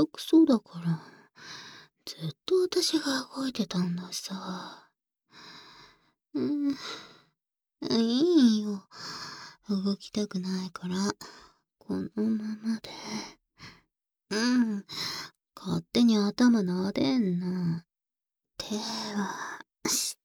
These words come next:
うん。疲れてんだから邪魔すんな。うん。マジ疲れた。な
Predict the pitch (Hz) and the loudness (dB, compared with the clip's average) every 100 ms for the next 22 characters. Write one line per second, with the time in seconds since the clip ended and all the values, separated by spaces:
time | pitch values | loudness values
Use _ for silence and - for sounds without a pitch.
0 | _ - 330 294 247 - - - - - | _ 0 4 4 0 -4 -6 -4 -6 -8
1 | - - _ _ _ 285 226 190 190 185 | -14 -20 _ _ _ -2 -2 -2 -6 -6
2 | 180 - - - - - _ _ - - | -8 -10 -14 -14 -14 -18 _ _ -8 -8
3 | - 311 339 233 - 160 160 - - - | -2 2 6 6 4 0 0 -4 -10 -12
4 | - - - 160 190 254 302 320 311 294 | -14 -8 -4 -2 0 4 6 6 4 4
5 | 240 180 180 208 202 190 170 170 _ _ | 4 2 0 -2 -2 -6 -10 -14 _ _
6 | _ _ _ _ _ _ _ 233 - 233 | _ _ _ _ _ _ _ -2 -2 -8
7 | 233 233 - - - - - - - - | -14 -14 -10 -6 -4 -6 -8 -10 -14 -18
8 | _ - 330 330 330 - - - - - | _ -2 2 2 2 0 -2 -6 -8 -12
9 | - - - - - - - - _ - | -16 -12 -8 -6 -8 -10 -14 -18 _ -6
10 | - - 196 - 240 247 170 - - - | -2 -2 -2 0 0 2 0 -2 -6 -8
11 | - 254 240 247 247 | -2 -2 -2 -2 -2